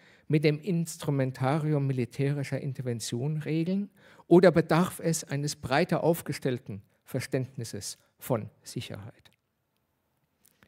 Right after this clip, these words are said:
Das war das, wäre das Erste. Der zweite Punkt wäre, dass wir unsere Vorstellung von Zeit, von, von Zeitregime ändern müssen.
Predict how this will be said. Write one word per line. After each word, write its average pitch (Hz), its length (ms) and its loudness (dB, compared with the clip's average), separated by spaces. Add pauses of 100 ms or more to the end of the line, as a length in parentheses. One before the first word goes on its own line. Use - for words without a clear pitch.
(180)
Das 131 160 -2
war 127 120 0
das, 127 220 -6
wäre 131 100 0
das 127 160 -2
Erste. 117 400 -6 (680)
Der 143 120 4
zweite 175 380 2
Punkt 151 400 -4
wäre, 143 420 -2 (560)
dass 143 220 -2
wir 160 140 0
unsere 165 320 -2
Vorstellung 156 720 -2
von 143 360 -6
Zeit, 180 400 -2
von, 139 200 -6
von 135 200 -6
Zeitregime 147 960 -2 (720)
ändern 127 380 0
müssen. 113 320 -10